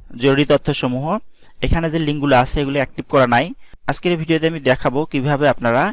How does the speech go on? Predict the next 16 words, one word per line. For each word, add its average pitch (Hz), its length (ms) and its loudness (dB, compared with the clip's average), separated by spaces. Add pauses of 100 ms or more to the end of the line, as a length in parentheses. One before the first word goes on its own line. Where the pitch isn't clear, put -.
(380)
এই 127 240 2
লিঙ্কগুলো 135 320 0 (180)
অ্যাক্টিভ - 300 -8 (120)
করবেন, 98 240 -2 (400)
এই, 107 120 -6 (120)
এই 123 160 -4
লিঙ্কগুলো 131 280 0
অ্যাক্টিভ 131 280 -2 (100)
করবেন 143 240 0 (120)
এবং 127 120 0 (120)
লিঙ্কগুলোতে 127 460 -2 (480)
কিভাবে 135 380 2 (840)
তথ্য - 260 0 (140)
সন্নিবেশ 113 480 -2
করবেন। 101 320 -6 (420)
তো 135 80 2